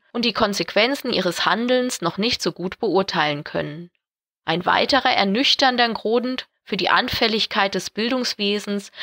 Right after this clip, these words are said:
was Hackerangriffe angeht, ist ausgerechnet seine Politik der relativen Offenheit der angebotenen I-T-Infrastruktur.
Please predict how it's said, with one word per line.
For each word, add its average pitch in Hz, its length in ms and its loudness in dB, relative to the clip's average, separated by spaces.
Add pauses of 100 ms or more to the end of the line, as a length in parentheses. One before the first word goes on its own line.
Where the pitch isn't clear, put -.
(160)
was 180 220 -2
Hackerangriffe 185 800 0
angeht, 180 640 -2
ist - 240 -2
ausgerechnet 220 760 2
seine 185 220 2
Politik 185 560 -2
der 190 160 2
relativen 190 640 0
Offenheit 165 800 0
der - 160 2
angebotenen 175 800 0
I-T-Infrastruktur. 165 1500 -2